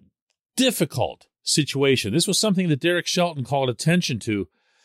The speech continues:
after the game on his own, pointing out what he felt was going to be a tough matchup for Cruz. He wins it, gets the ball where it needs to go,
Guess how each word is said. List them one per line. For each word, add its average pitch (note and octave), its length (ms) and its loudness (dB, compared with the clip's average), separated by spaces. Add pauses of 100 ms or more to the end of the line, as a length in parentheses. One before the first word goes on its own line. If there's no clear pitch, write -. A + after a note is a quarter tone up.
(360)
after C3+ 360 2
the A2+ 80 2
game B2+ 340 -2
on B2+ 180 -2
his B2+ 220 0
own, C3+ 380 2 (760)
pointing D3 400 2
out D3 300 0 (880)
what G#2+ 200 -2
he G3 200 2
felt C3+ 340 0
was F2 160 -12
going A2+ 260 -8
to G2+ 60 -6
be G2+ 320 -4 (640)
a - 100 -10
tough - 360 -4
matchup B2 600 0 (520)
for G2+ 140 -4
Cruz. G2+ 540 -2 (440)
He D3 200 2
wins C#3 340 0
it, - 180 -8
gets B2 240 -2
the C#3+ 80 -4
ball C3+ 340 0
where B2+ 180 -2
it G2 80 -6
needs A#2 320 -2
to G#2+ 80 -8
go, G#2 340 2